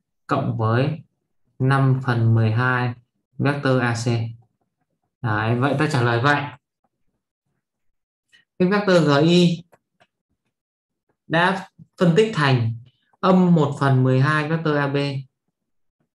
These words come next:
cộng với năm phần mười hai vectơ A C. Đấy,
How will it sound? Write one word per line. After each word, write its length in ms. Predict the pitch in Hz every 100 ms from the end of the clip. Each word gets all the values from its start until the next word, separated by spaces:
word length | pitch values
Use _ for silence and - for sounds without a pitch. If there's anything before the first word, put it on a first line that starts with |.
| _ _ _ _ _ _ _ -
cộng 320 | 175 170 131
với 400 | 131 147 190 - _ -
năm 380 | 143 165 170 160
phần 240 | 147 131
mười 180 | 127 127
hai 480 | 131 147 147 147 135 - _ _ _ _ _
vectơ 300 | - 156 147
A 100 | 139
C. 100 | 131 139 135 127 -
Đấy, 260 | 113 113